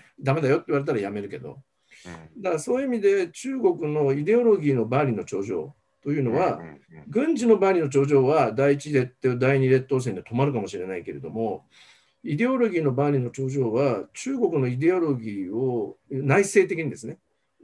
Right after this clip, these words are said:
Speaker 1: 共産党体制をシェイクしかねないような、えー、存在がなくなるまでや-、やらないと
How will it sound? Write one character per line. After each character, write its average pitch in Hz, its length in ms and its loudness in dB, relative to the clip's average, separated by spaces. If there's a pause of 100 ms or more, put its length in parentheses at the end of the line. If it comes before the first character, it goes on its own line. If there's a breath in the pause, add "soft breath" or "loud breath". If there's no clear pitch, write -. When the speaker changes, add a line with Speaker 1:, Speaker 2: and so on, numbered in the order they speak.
(240)
Speaker 1:
共 180 200 0
産 175 240 -4
党 160 180 -6
体 160 180 -4
制 123 140 -8
を 104 80 -6
シ 214 200 -2
ェ 190 60 4
イ 143 80 -4
ク 117 140 -16
し - 80 -14
か 143 160 -8
ね 151 80 -4
な 127 160 -4
い 101 80 -8
よ 98 180 -8
う 98 40 -12
な、 127 360 -8 (600)
え 98 200 -4
ー、 - 20 -
存 139 300 0
在 143 220 2
が 123 320 -2 (680)
な 131 160 -2
く 233 120 -4
な 247 140 2
る 233 100 2
ま 208 140 -2
で 85 260 -8 (1160)
や-、 107 200 -12 (400)
や 127 140 0
ら 190 140 0
な 190 100 0
い 123 140 -2
と 101 320 -4